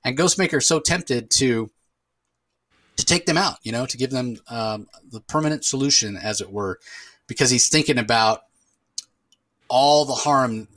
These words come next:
all the lives, all the murders that these villains may commit in the future. Um, and ultimately, he decides to keep his word that he gave to Batman. But you can tell in the back of his mind, he's thinking,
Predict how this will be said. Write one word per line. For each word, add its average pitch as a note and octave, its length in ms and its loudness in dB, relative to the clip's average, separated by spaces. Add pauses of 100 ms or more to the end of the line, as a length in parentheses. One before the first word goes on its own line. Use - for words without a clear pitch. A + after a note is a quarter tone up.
(200)
all C3 300 4
the B2 120 -2
lives, A#2 680 2
all A#2 360 -2
the G#2+ 320 -4 (320)
murders C3+ 400 2
that A#2 140 -4
these A#2 300 -4 (360)
villains A#2+ 380 0
may A#2 140 -2
commit A#2+ 360 -6
in A2+ 80 -8
the G#2+ 60 -10
future. D3+ 420 -6 (560)
Um, G2 480 -4
and A#2 100 0
ultimately, C3 420 0
he A#2 120 -4
decides A2+ 580 2
to A2 280 -6 (540)
keep C#3 200 -2
his A#2+ 140 0
word A#2+ 340 2
that A2+ 80 2
he A2+ 60 -2
gave A2+ 240 0
to A#2 100 -2
Batman. G#2 520 -2 (300)
But A#2+ 100 -2
you C3 60 0
can C#3+ 160 0
tell A3 240 4
in F#3 60 0
the E3 80 -2
back E3+ 200 2
of D3 60 -8
his C3+ 120 -4
mind, C#3 380 2
he's B2 220 -6
thinking, A2 500 -6